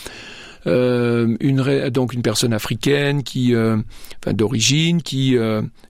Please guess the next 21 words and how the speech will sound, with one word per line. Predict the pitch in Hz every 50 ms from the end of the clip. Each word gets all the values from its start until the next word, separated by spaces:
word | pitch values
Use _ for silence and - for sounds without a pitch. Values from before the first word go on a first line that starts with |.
| -
est | - 160 -
en | 113 101
France, | - - 165 170 185 196 196 196 190 - - -
qui, | - - 170 180 175 165
euh, | 120 113 110 110 107 113 - - - - - - - - - - - 113
euh, | 107 113 113 113 113 110 110 110 110 110 107 110 - -
travaille | - - 113 117 127 127 127 127
donc, | 120 120 110 110 110 -
euh, | 107 107 107 107 107 107 107 107 110 110 110 113 117 -
un | - 107 107
travail | 110 - - 117 117 117 120 113
que, | - -
donc, | 110 110 113 110
comme | - - 113
styliste, | 110 - - - - 139 110 117 127 127 139 139 127 - - -
euh, | 117 101 107
c'est-à-dire | - - - - - 98 107
fait, | - - - - 120 110 107 113
fait | - - - - 120 117 113
des, | 110 160 170 175 - - - 160 - - - -
euh, | 196 175 -